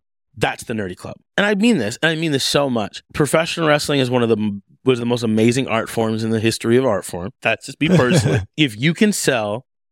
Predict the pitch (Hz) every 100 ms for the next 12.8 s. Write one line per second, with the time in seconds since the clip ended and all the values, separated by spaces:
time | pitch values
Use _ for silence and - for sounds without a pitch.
0 | - 135 160 - - - - - - 175
1 | 165 - 101 - _ _ - - 147 127
2 | 87 87 113 - - - - - _ _
3 | 208 170 165 127 110 90 98 - - -
4 | _ _ _ _ - 160 127 - 139 131
5 | 101 98 - 127 - 135 127 127 - 131
6 | 113 104 113 107 90 - _ _ _ _
7 | _ - 117 139 147 147 139 131 127 107
8 | - - - 131 - - 127 147 - 123
9 | 117 113 - 120 - 113 113 107 107 101
10 | 104 95 95 92 - _ _ _ - 156
11 | - 160 - 180 104 104 113 95 - -
12 | - 123 151 110 92 135 107